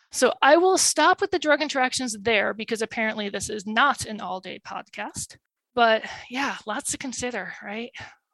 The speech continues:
I mean, I guess this is job security for myself and Jason and the other I D pharmacists, but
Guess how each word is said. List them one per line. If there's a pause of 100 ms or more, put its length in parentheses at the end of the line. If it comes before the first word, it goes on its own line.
I
mean,
I
guess
this
is
job
security
for
myself
and
Jason
and
the
other
I
D
pharmacists,
but